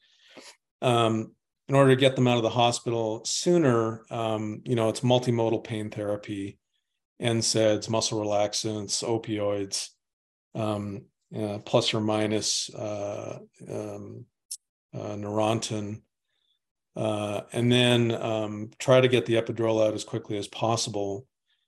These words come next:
um, because, um, our typical patient will,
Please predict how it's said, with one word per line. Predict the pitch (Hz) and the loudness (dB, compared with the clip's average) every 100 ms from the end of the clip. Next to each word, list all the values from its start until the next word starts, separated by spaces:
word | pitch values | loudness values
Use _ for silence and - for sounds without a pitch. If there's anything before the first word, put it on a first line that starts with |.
| _ _ _ | _ _ _
um, | 110 107 104 101 | -4 -4 -4 -6
because, | 110 - 139 135 135 135 131 - - - | -6 0 6 8 10 8 6 2 -4 -6
um, | 117 110 107 107 - | -4 -2 -4 -6 -2
our | 113 107 | 0 0
typical | - 151 151 131 120 - | 4 2 2 0 0 0
patient | - 135 127 117 104 | 2 2 2 -2 -6
will, | 110 110 107 - | -6 -4 -4 -6